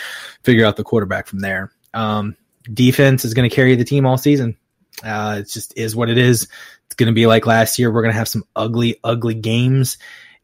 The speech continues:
and it's just, it is what it is. This is who this team is. We're gonna be a ground and pound team, and we're gonna have some great, you know,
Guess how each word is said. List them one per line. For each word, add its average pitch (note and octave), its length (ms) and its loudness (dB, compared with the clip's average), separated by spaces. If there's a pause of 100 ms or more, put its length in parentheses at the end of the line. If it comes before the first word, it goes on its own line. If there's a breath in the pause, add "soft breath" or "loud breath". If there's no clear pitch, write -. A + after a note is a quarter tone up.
and A2 540 0
it's - 360 -8
just, - 460 -6
it F2+ 140 -4
is G2 220 -2
what A2+ 180 0
it A#2+ 80 2
is. C3+ 560 4
This A2+ 180 -4
is A2 100 -2
who A#2+ 120 2
this A2+ 180 0
team B2 240 2
is. B2 240 4
We're A2 120 -2
gonna A2+ 120 0
be A2 140 -2
a G#2 40 -6
ground A2 300 -2
and A2+ 100 -2
pound A#2 260 -2
team, B2 280 0
and A2+ 160 0 (380 loud breath)
we're A#2 100 -2
gonna G#2+ 300 0 (320)
have B2 260 2
some G#2+ 180 -2
great, G#2+ 460 -2 (220)
you A#2+ 160 0
know, G#2+ 280 0